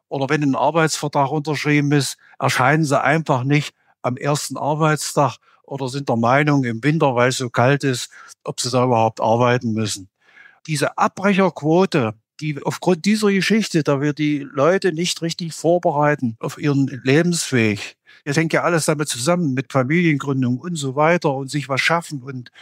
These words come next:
nur durch Leistung, das muss ja auch vorgelebt werden,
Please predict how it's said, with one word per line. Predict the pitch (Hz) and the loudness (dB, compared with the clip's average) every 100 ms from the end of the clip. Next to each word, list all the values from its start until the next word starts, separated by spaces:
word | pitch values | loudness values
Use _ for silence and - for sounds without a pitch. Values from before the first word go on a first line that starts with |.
| - - - _ | -20 -20 -20 _
nur | 143 170 156 | -4 -2 0
durch | 143 117 | 0 0
Leistung, | 120 143 214 202 - 185 143 127 | 0 2 2 0 0 2 2 0
das | 135 120 | -2 -6
muss | 147 | -4
ja | 160 | -2
auch | 135 120 | -2 -6
vorgelebt | - 170 175 165 160 - | -4 0 2 2 0 0
werden, | 139 117 107 | 0 0 -2